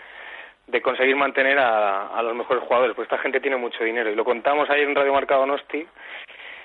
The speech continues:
mm, no ha querido Vela, igual que, que Jackson Martínez, marcharse a China, pero también ha tenido una oferta mareante de, de un equipo chino para, para irse para allá también, en una cosa que le duplicaba la ficha en la Real Sociedad.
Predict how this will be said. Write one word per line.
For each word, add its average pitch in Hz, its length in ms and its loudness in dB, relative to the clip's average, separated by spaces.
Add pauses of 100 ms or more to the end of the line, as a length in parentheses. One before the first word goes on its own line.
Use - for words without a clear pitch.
(140)
mm, 123 520 -6
no 143 140 4
ha 156 100 0
querido 151 380 2
Vela, 139 440 2 (600)
igual 139 400 2
que, 127 920 2
que 135 100 2
Jackson 135 240 2
Martínez, 131 300 -2
marcharse 131 460 0
a 127 80 2
China, 160 320 0
pero 120 160 2
también 123 240 2
ha 131 60 2
tenido 127 180 -2
una 127 120 0
oferta 135 600 0
mareante 127 920 0 (120)
de, 107 480 -6
de 113 120 -6
un 123 100 -4
equipo 120 280 -6
chino 143 300 -4
para, 101 480 0
para 104 280 2
irse 104 220 0
para 113 140 2
allá 104 140 2
también, 110 340 -4 (920)
en 110 200 -2
una 127 180 0
cosa 135 200 0
que 147 60 4
le 139 120 6
duplicaba 131 760 2 (680)
la 127 200 2
ficha 156 280 -2
en 156 60 -2
la 147 60 2
Real 117 220 2
Sociedad. 120 400 0